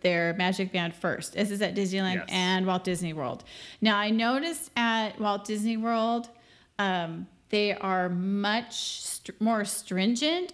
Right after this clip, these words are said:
Speaker 1: on seeing the person with a disability. Like, they always look, they would look for Fiona. I noticed at Disneyland, they weren't really, really doing that. They were just kinda letting you go in. So I noticed that was,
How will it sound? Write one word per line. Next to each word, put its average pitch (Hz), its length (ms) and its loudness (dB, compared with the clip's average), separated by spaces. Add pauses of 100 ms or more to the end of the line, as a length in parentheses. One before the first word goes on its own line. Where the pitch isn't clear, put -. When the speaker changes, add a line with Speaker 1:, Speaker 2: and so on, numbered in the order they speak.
Speaker 1:
on 202 280 2
seeing 247 760 2
the 254 100 0
person 220 360 -2
with 196 160 0
a 196 40 2
disability. 175 800 -2 (1120)
Like, 185 200 -6
they 190 160 0
always 226 520 0
look, 220 360 -2 (520)
they 208 140 0
would 202 160 -2
look 214 160 0
for 202 240 -2
Fiona. 190 580 0
I 190 120 0
noticed 190 280 -2
at 180 100 -6
Disneyland, 254 760 2
they 214 140 2
weren't 202 420 0 (200)
really, 196 600 0
really 202 300 2
doing 170 360 0
that. 151 300 -2
They 180 120 2
were 180 100 2
just 185 240 -4
kinda 175 440 -2 (680)
letting 180 500 0
you 180 220 0
go 180 240 0
in. 156 360 -4
So - 140 -12
I 180 80 -4
noticed 175 300 -4
that 165 160 -4
was, 170 240 -8